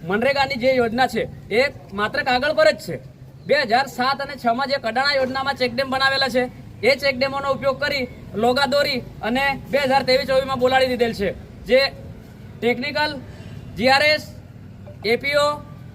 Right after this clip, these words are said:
દરેક કર્મચારીઓ દ્વારા ભ્રષ્ટાચાર કરવામાં આવેલ છે, જેની સઘન તપાસ થાય અને સાચામાં સાચો ન્યાય મળે એવી આ ખેડૂતોની માંગ છે. જેમાં ચાચકપુર ગા-, અ, નવીપરી ગામે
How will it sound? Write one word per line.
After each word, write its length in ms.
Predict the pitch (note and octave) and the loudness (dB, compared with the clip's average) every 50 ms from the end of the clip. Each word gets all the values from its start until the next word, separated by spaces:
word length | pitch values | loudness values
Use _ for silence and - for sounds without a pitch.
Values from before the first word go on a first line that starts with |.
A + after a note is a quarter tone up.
| - - - - - - - | -18 -18 -18 -18 -16 -6 2
દરેક 280 | G3+ B3+ D4 E4 - - | 4 4 4 4 2 2
કર્મચારીઓ 460 | C4 B3+ B3+ C4+ C4+ C4+ C4+ C4+ C4+ | -2 -2 -2 -2 0 0 0 2 0
દ્વારા 240 | B3 C4 C4 C4 C4 | 0 2 0 0 0
ભ્રષ્ટાચાર 480 | G#3+ G#3 F3 - G#3+ A3+ - C#4 C4+ | 0 -2 -4 -2 -2 -2 0 0 0
કરવામાં 400 | B3 C4 B3+ C4 C4 C4 B3+ B3+ | 0 0 0 0 0 2 2 4
આવેલ 160 | C4 C#4+ D4 | 4 4 2
છે, 400 | A#3+ A#3+ C4 B3+ A#3+ - - - | 2 0 0 0 -2 -4 -10 -4
જેની 200 | E3+ G#3 A#3+ B3+ | -2 -2 -2 -2
સઘન 380 | B3 - A#3 G#3+ F#3 G#3+ A#3+ B3 | -2 -2 -2 0 2 2 2 4
તપાસ 360 | A#3+ A#3 A3+ C#4 D#4 C#4+ - | 2 0 2 2 -2 0 2
થાય 220 | C4 A#3+ F#3+ - - - - - - | 0 0 0 0 -6 -14 -14 -8 -6
અને 140 | F#3+ B3 | -4 -4
સાચામાં 460 | A#3+ - A#3+ A3+ A3 C4 C#4 C#4 C#4+ - | -2 0 0 0 2 2 0 0 0 2
સાચો 300 | C4+ B3+ B3 C4+ C#4 C#4+ | 2 0 2 2 0 -2
ન્યાય 320 | C4+ B3+ C4 C#4+ D#4 D#4 | 0 2 2 4 2 2
મળે 280 | D4 C4+ A3+ G3 - - - - - - - - - - - - - - - - - - - - | 2 0 0 0 0 -4 -8 -18 -20 -20 -20 -20 -20 -20 -20 -20 -20 -20 -20 -20 -20 -18 -12 -6
એવી 200 | G3 A3+ B3+ C#4+ | -4 -2 0 2
આ 80 | C#4+ C#4 | 2 2
ખેડૂતોની 480 | C#4 A#3+ B3+ B3+ C#4+ C#4 C#4 C4+ C#4 C4+ | 2 2 0 0 2 0 -2 -2 -2 0
માંગ 260 | C4 C#4+ D#4 D#4 C#4 | 2 2 2 2 2
છે. 340 | A#3+ C#4 C4+ C4 - - - | 0 -2 -2 -2 -6 -8 -4
જેમાં 200 | G3 A#3 C4 B3+ | -2 0 0 2
ચાચકપુર 480 | B3+ A#3+ A#3 A#3 C#4+ D4 C#4 D4+ D4+ C#4+ | 2 0 0 0 -2 -6 -4 -6 -2 -2
ગા-, 160 | D4 D4 C#4 | 0 0 2
અ, 320 | C4 B3 A#3+ A3+ A3 G#3 | 6 6 6 6 6 2
નવીપરી 640 | G#3 G#3+ A3 B3+ D4+ D4+ D#4 D4 D4+ D4 C#4+ C#4 B3+ | -2 0 0 0 0 0 -2 -2 -2 -2 -4 -2 0
ગામે 360 | B3 B3+ B3+ B3 A#3 F3 | 0 0 2 2 0 -2